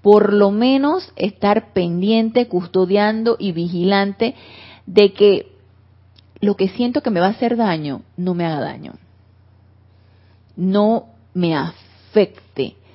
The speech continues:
no me toque. Y eso sí lo puedo hacer. Por lo menos estar consciente de que eso sí lo puedo hacer.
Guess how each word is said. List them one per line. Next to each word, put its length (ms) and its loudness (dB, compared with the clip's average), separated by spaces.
no 480 0
me 300 -2
toque. 600 4
Y 120 4
eso 240 6
sí 320 4
lo 180 8
puedo 240 8
hacer. 420 -4
Por 140 4
lo 100 4
menos 280 0
estar 360 0
consciente 580 -2
de 200 0
que 160 0
eso 220 0
sí 360 0
lo 180 4
puedo 220 4
hacer. 420 -4